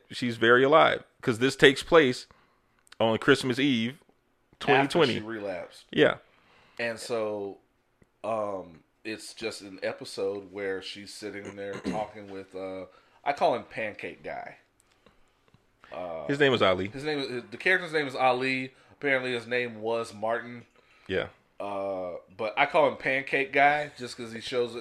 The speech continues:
Speaker 2: just 'cause the only time we see him, he shows up, has pancakes with Rue,
Speaker 1: Nothing
Speaker 2: and
Speaker 1: wrong with
Speaker 2: tells
Speaker 1: that.
Speaker 2: her, and tells her what the, what, what, what the vibes are for real.
Speaker 1: Yeah.
Speaker 2: And this whole episode was just this dude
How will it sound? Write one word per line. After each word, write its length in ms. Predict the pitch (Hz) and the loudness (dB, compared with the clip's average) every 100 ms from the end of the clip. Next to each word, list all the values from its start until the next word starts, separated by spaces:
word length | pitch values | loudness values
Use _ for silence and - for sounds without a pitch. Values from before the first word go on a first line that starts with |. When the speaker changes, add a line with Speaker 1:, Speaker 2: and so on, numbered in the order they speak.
| 113 | -10
Speaker 2:
just 200 | 117 120 | -12 -10
'cause 200 | 135 110 | -8 -8
the 100 | 117 | -2
only 160 | 127 123 | -2 -2
time 180 | 143 131 | -6 -6
we 60 | |
see 220 | 120 131 131 | -8 -8 -6
him, 160 | 123 117 - _ | -8 -12 -20 _
he 60 | 131 | -10
shows 380 | - 139 135 120 | -4 0 0 2
up, 180 | 127 123 | 2 2
has 180 | 120 - | -4 -4
pancakes 560 | 139 123 - 135 127 | 0 0 0 -4 -4
with 100 | 117 | -10
Rue, 320 | 104 123 131 - - | -6 -6 -6 -10 0
Speaker 1:
Nothing 60 | 110 | 2
Speaker 2:
and 80 | 127 | 6
Speaker 1:
wrong 120 | 147 | 8
with 80 | 135 | 8
Speaker 2:
tells 140 | - | 6
Speaker 1:
that. 180 | 123 123 | 4 -4
Speaker 2:
her, 60 | 110 | -6
and 80 | 95 | -6
tells 240 | 135 123 123 | -4 -2 -2
her 40 | |
what 200 | 123 123 | -4 -4
the, 100 | 117 | -6
what, 400 | - 117 117 - | -4 -4 -4 -6
what, 260 | 117 - 113 | -8 -8 -10
what 160 | 117 | -10
the 60 | 107 | -6
vibes 340 | 113 123 127 127 | 0 2 2 2
are 120 | 123 | 0
for 160 | - | 0
real. 360 | 113 131 139 156 _ _ _ - | -4 -2 -2 -6 _ _ _ -6
Speaker 1:
Yeah. 220 | 95 110 117 | -4 -4 -4
Speaker 2:
And 200 | 127 123 139 | -2 0 -2
this 160 | 160 | -4
whole 340 | - 180 185 170 | -2 2 4 4
episode 500 | 165 151 143 127 113 | 2 0 0 2 2
was 180 | 117 107 | -4 -6
just 240 | 123 107 | -6 -4
this 220 | 120 147 120 | -6 -6 -6
dude 460 | 127 127 107 98 | -6 -6 -8 -14